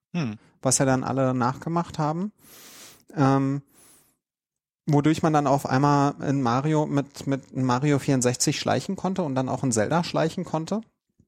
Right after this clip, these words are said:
Speaker 2: was ja so nicht gab. Vorher gab's ja eigentlich immer nur die Digitalcontroller, so draufdrücken und Fullspeed und vielleicht gab's einen Knopf zum Schleichen oder so und
Speaker 1: Ja.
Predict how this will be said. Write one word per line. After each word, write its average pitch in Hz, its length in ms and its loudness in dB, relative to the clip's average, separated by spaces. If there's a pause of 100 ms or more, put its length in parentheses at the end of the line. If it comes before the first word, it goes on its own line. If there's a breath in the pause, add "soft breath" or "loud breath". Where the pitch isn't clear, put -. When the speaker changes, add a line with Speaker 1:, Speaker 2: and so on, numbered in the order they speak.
(180)
Speaker 2:
was 139 220 2
ja 135 120 4
so 135 80 2
nicht 139 180 0
gab. 113 200 2
Vorher 131 200 2
gab's 120 200 0
ja 123 80 0
eigentlich 123 180 -4
immer 131 100 2
nur 123 120 2
die 117 200 0
Digitalcontroller, 135 960 0
so 120 240 0
draufdrücken 135 600 -2
und 123 320 -2
Fullspeed 180 600 0
und 135 160 0
vielleicht 123 280 -2
gab's 127 220 0
einen 131 100 -2
Knopf 156 240 -4
zum 165 140 -4
Schleichen 147 380 -2
oder 135 280 2
so 135 200 0
und 120 280 -2
Speaker 1:
Ja. 113 120 0